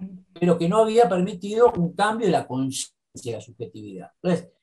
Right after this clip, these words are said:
una revolución supone una subjetividad revolucionaria, pero a su vez, esa revolución supone un cambio de la subjetividad. Entonces,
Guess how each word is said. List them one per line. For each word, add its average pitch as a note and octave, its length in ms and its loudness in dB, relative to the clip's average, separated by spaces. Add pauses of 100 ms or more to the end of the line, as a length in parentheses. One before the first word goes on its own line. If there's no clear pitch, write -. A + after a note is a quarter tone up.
(100)
una A3 220 0
revolución G3 460 2
supone E3+ 680 -2
una C3+ 160 -6
subjetividad B2+ 720 0
revolucionaria, E3+ 960 -2
pero D#3 140 0
a D3+ 40 -6
su G3+ 160 -6
vez, B3 420 6 (400)
esa A3+ 280 6
revolución A3 540 4
supone A3+ 400 0
un D#3 160 -2
cambio E3 360 2
de A#2+ 60 -10
la - 40 -14
subjetividad. F#2+ 720 -16
Entonces, - 420 -10